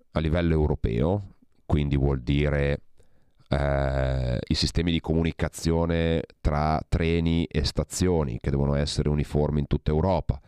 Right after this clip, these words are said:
Eh, la velocità media di percorrenza dei convogli per quanto riguarda sempre i treni, eh, deve essere garantita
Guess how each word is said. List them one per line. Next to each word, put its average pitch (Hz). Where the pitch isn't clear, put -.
Eh, 73
la 78
velocità 82
media 85
di 76
percorrenza 82
dei 80
convogli 82
per 78
quanto 78
riguarda 76
sempre 78
i -
treni, 80
eh, 73
deve 78
essere 78
garantita 78